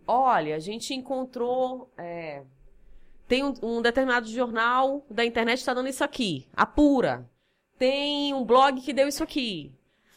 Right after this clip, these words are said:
Tem uma emissora de T V que deu isso. A Globo descobriu isso." E a gente pegava tudo aquilo e tinha momentos que a gente falava assim, "Sim, vocês não tão apurando isso não, você não tá entendendo.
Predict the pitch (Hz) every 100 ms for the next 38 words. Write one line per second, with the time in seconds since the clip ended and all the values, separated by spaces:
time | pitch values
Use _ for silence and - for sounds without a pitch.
0 | _ - 277 294 285 277 277 285 277 269
1 | 269 269 277 285 254 220 180 - 185 233
2 | 220 277 285 240 - 277 262 302 277 247
3 | 208 - 180 226 247 269 277 247 226 226
4 | 226 294 240 - 269 254 - 226 277 277
5 | 247 254 247 - 226 220 220 226 208 -
6 | 403 - 294 294 311 311 370 285 269 269
7 | 262 302 226 220 220 247 302 359 311 190
8 | 202 170